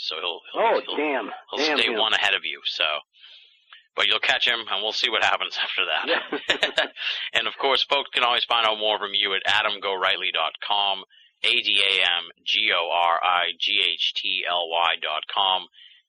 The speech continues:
Speaker 1: and, of course, the always entertaining blog, go rightly dot wordpress dot com, Untamed Dimensions, an amazing place, definitely a worthwhile stomping ground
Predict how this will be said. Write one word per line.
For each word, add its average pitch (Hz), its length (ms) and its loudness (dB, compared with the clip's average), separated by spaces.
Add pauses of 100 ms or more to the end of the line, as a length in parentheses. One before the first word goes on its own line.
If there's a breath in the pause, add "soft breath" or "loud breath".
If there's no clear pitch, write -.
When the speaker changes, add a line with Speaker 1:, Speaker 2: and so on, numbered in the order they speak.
Speaker 1:
and, 117 280 2
of 95 100 -10
course, 110 300 -2
the 110 120 -4
always 110 400 0
entertaining 98 560 0
blog, 90 460 0 (540 loud breath)
go 101 160 -2
rightly 98 520 0
dot 87 320 0
wordpress 95 640 -2
dot 80 300 0
com, 90 400 -2
Untamed 95 460 -2
Dimensions, 85 680 -2 (420 loud breath)
an 92 80 0
amazing 95 500 0
place, 85 280 0
definitely 90 380 0 (160)
a 104 80 0
worthwhile 107 580 2
stomping 98 540 0
ground 92 420 0